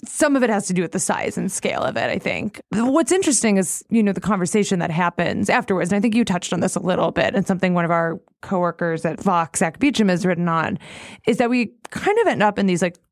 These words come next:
two separate conversations. So we have one conversation mostly happening on the left about gun control, where, you know, talk about we need fewer guns, we need better background checks. Um, you have Hillary Clinton talking about gun control.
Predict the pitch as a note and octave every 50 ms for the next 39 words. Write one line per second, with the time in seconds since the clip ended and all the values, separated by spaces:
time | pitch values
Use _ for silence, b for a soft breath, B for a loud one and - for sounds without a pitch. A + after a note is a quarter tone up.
0 | _ _ - - - - A#3+ A#3 A3+ A3 G#3+ G#3+ G3+ - - - F#3 - - F#3
1 | F3 D#3+ - - _ - - G3 F3+ E3 E3+ - - - - - - - - G3+
2 | - A3 G#3 F#3+ F#3 G3+ G3+ F#3+ E3+ F#3 G3 G3+ B3 C4 C4 A#3 B3+ A3+ A3 A3
3 | G3+ F#3 D#3+ F3+ G3 A#3+ D#4 C4 A3 B3+ G#3+ F3+ - F3+ F3 E3+ E3 D#3+ E3 -
4 | - - F3+ E3 - - F#3+ - - A2+ A#2 - G3 F#3+ G3 - - F#3+ G3 G3+
5 | G3 - - - - - C2+ C#2+ - - - - - B B B B F3+ - F3+
6 | E3+ E3+ - - - - - - F3 F3+ F3 F3+ F3 - - - F3 E3+ - -
7 | - - G3+ F#3+ - G#3 - D4+ D#4 C#4 B3 A3+ G#3+ F3+ F3+ F#3 F3 F3 E3 E3
8 | D#3+ E3+ F#3 - G3 F#3 G3 G3 - G#3 G3 F#3 F#3 E3+ - - F#3 E3+ E3+ E3+
9 | - - - - - E3+ E3 - D3+ E3+ F3+ C#3+ D#3+ F#3+ - - G3+ - - A3
10 | G#3 F3+ F#3+ F3+ E3+ E3+ E3 E3+ E3+ E3 D#3+ D#3+ E3 E3+ - - A#3 G#3 G3 G#3+
11 | F#3+ - G3+ F3+ F3 E3+ F3